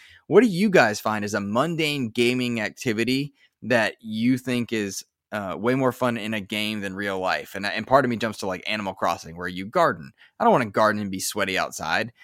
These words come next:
but, like, it's cool in a, in a game like that. Uh, maybe that's a good answer, Famous Seamus, but I'm curious to the rest of you guys, like, what is it for you that's mundane in real life, but in game, you're like, "Yo, this is, this is what I'm down for"? Uh,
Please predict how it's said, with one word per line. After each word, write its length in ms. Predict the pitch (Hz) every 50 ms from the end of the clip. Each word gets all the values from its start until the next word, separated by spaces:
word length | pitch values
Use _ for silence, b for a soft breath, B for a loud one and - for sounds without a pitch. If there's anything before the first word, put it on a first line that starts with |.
| B B B -
but, 140 | 117 107 104
like, 300 | 98 92 85 - - _ _ _ _ -
it's 180 | 107 104 -
cool 320 | _ - 117 107 107 104 104
in 80 | 95
a, 60 | 95
in 200 | 95 82 98 95
a 60 | 95 92
game 240 | - 92 90 90
like 200 | 87 82 80 -
that. 300 | 98 120 123 120 113 - _ b b b b b b b
Uh, 180 | - 107 110 107
maybe 220 | 107 131 147 147
that's 200 | 110 98 113 -
a 60 | - 160
good 140 | 180 180
answer, 400 | 175 185 202 - - 214 226 240 - -
Famous 240 | - 196 202 208 -
Seamus, 260 | - 202 202 208 208 -
but 120 | - 175
I'm 80 | 175 165
curious 340 | - - 240 233 226 220 -
to 60 | 180
the 60 | 160
rest 220 | 151 143 139 -
of 60 | 139 127
you 60 | 110
guys, 240 | 117 110 104 101 95
like, 160 | 104 101 120
what 180 | 135 170 208
is 140 | 220 220 202
it 100 | 202 185
for 160 | - - 160
you 540 | 135 123 120 123 160 208 196 151 131 117 107
that's 200 | 101 113 107 -
mundane 680 | 110 113 147 185 202 175 185 180 165 160 156 151 151 147
in 180 | - 120 113
real 180 | 120 139 135 123
life, 260 | 120 117 113 113 113 -
but 120 | 107 101
in 180 | 104 98 95 95
game, 260 | 101 104 104 98 98
you're 100 | 95 90
like, 220 | 85 82 82 _ -
"Yo, 140 | 60 57
this 160 | 64 82 92 82
is, 120 | 85 92
this 100 | - 98
is 80 | - -
what 100 | 76 73
I'm 140 | 64 55 55
down 260 | - 50 50 55 55
for"? 300 | _ 60 53 50 - _ b b b b b b b b b -
Uh, 140 | - 62